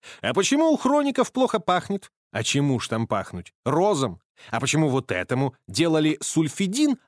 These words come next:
а в истории не указано?» «Как не делали? А желваки на заднице от чего? От усиленного жевания по системе йогов?» «Не надо, любезный, не надо мне врать!»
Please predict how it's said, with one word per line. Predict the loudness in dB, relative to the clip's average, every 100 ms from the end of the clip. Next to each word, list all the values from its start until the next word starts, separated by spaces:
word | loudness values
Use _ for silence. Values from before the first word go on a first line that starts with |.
| -2
а | 0
в | 0
истории | 0 0 0
не | 0 0
указано?» | -2 -2 -4 -8 -18 _ _ _ _ _
«Как | -4 -2 -2 -2
не | 0 0
делали? | 0 -2 -6 -6 -2
А | 0
желваки | 2 4 2 0 0
на | 0 2
заднице | 0 0 -2 0
от | -2 -2
чего? | -2 0 0 -2 _ -2
От | 0
усиленного | 0 0 2 2 2 2
жевания | 2 2 2 2 0
по | 0
системе | -2 -2 0 0 2
йогов?» | 2 0 -2 -8 _ _
«Не | -8 -4
надо, | -2 0 0 0 0
любезный, | 0 2 2 2 0 0
не | 2
надо | 2 2 2 2 2
мне | 2 0
врать!» | 0 0 -2 -4 -12